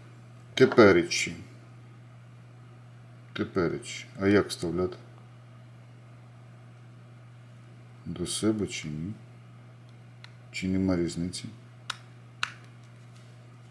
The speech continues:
Раз, раз, ну, мабуть, до себе.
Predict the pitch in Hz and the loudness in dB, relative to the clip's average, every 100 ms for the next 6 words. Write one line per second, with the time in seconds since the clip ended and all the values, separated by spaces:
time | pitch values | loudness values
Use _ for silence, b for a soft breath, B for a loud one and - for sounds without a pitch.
0 | - - - - - - - - - - | -20 -20 -20 -20 -20 -20 -20 -20 -20 -20
1 | - - - 92 92 92 - 92 90 85 | -20 -20 -14 -4 2 2 0 0 0 -2
2 | - 90 87 82 87 - 87 - 175 | -4 -2 -2 -2 -4 -4 -4 -4 -4